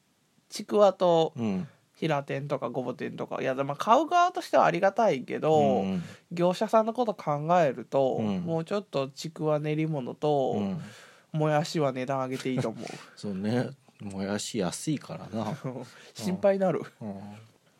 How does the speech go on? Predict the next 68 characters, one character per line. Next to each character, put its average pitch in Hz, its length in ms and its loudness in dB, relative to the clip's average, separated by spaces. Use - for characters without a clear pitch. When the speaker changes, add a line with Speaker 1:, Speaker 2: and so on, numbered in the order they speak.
Speaker 1:
や、 170 160 0
で 190 80 2
も 156 60 0
練 196 140 0
り 415 140 0
物 175 160 0
あ 139 80 4
れ 175 80 -2
か、 208 240 4
正 240 320 2
月 302 260 2
に 247 100 -2
め 170 140 -2
っ - 20 -4
ち - 100 -12
ゃ 208 40 -4
高 247 240 -2
く 269 80 -2
な 208 120 2
る 202 120 -2
か 143 80 2
ら 131 60 0
い 147 40 -4
っ - 40 -8
か。 - 300 0
そ 175 80 -2
こ、 180 140 0
Speaker 2:
そ - 120 -6
う、 - 20 2
Speaker 1:
バ 196 80 6
ラ 226 60 4
ン 220 40 0
ス 214 60 -6
取 285 140 2
れ 226 40 -4
て - 60 2
る - 80 0
か。 127 140 2
Speaker 2:
そ 214 140 -4
う、 175 40 -2
そ - 180 0
う、 - 20 4
正 277 160 4
月 285 280 6
用 247 520 6
の 208 160 2
さ、 - 140 4
か 123 120 -2
ま 143 180 6
ぼ 160 160 0
こ 151 140 2
だ 143 100 4
け 120 140 0
な 151 140 4
ん 320 100 0
で 151 80 6
あ 98 80 6
ん 92 60 0
な 90 100 -2
高 101 280 -8
く 104 120 -4
な 98 120 0
る 92 60 -2
ん 82 120 -4
だ - 60 -12
ろ 82 160 -14
う 104 80 -8
ね。 107 140 -4